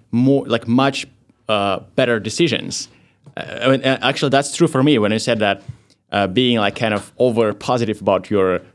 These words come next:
your ideas. I'm like that. I'm definitely like that because I, when, uh, whenever I get an idea, I'm like, "Pfft, that, that will totally work. That's, like, best idea ever." But then, uh, when it doesn't work, and I'm like, "Oh, that doesn't work." And I also, uh, over or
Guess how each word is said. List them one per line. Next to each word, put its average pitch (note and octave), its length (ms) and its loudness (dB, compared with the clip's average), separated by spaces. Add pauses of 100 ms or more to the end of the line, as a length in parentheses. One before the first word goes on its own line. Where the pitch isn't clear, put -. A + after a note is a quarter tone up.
(120)
your G2 340 0
ideas. G2+ 680 0 (460)
I'm B2+ 180 2
like G2+ 140 0
that. C#2+ 260 -4
I'm A2 220 0
definitely A2 340 0
like G#2+ 60 0
that G#2+ 120 0
because A#2 240 -2
I, A#2 80 2
when, A#2 340 0
uh, A2 220 0
whenever C#3 240 2
I C3 60 2
get B2+ 160 0
an A#2+ 80 0
idea, A#2 360 2
I'm G2+ 120 0
like, G2+ 140 -2 (180)
"Pfft, - 200 -16 (320)
that, G#2+ 180 2
that B2 140 4
will A#2 80 2
totally B2 300 0
work. D3 300 2 (200)
That's, G#2+ 280 0
like, G2 220 0
best A#2 220 2
idea G#2 280 0
ever." A#2 360 0 (380)
But A2 160 0
then, A2+ 420 0 (480)
uh, G#2 240 2
when A#2 160 4 (160)
it - 220 -14
doesn't C3 340 2
work, B2 480 2
and G#2+ 140 0
I'm G#2 120 0
like, G2 180 -2
"Oh, A#2+ 180 2
that G2 180 -2
doesn't G#2+ 260 -2
work." F#2 200 0
And A#2 100 -2
I B2 100 0
also, C3+ 580 0 (100)
uh, G#2 260 0 (180)
over A#2+ 600 2 (160)
or G#2+ 160 0